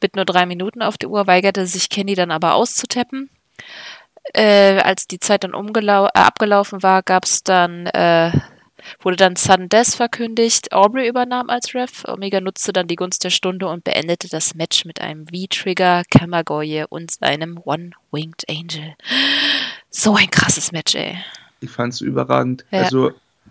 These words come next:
Speaker 2: schon von Anfang an, es, ich fand's einfach geil.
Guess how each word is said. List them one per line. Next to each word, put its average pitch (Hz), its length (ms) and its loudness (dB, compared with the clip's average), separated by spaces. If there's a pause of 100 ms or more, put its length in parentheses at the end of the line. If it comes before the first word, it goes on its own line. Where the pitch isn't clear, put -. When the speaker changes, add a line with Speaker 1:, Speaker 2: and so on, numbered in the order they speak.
(120)
Speaker 2:
schon 143 240 4
von 143 180 2
Anfang 139 400 2
an, 139 380 2 (420)
es, - 300 -4 (260)
ich - 200 2
fand's 135 200 2
einfach 120 380 0
geil. 123 320 4